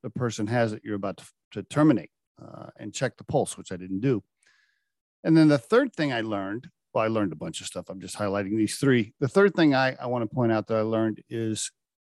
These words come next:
right after the termination, just do a good job of communicating to the people that are left why.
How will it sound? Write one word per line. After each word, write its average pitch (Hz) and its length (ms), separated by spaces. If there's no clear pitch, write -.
right 139 380
after 180 320
the 135 80
termination, 104 760
just 151 180
do 180 240
a 151 40
good 127 280
job 131 260
of 110 140
communicating 131 640
to 117 180
the 110 220
people 127 240
that 107 140
are 104 100
left 127 480
why. 117 560